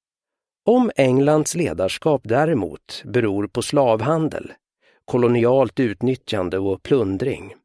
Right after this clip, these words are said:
det vill säga landets speciella girighet och brutalitet,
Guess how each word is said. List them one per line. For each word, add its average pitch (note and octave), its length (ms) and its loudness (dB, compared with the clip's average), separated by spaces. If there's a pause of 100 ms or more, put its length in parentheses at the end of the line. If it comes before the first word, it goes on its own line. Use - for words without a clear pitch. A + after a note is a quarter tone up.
(320)
det G#2+ 60 -4
vill A2+ 100 0
säga A2 260 2 (300)
landets D3+ 640 2
speciella C3+ 720 0
girighet A#2 760 -2
och A2+ 100 -2
brutalitet, A#2 920 -4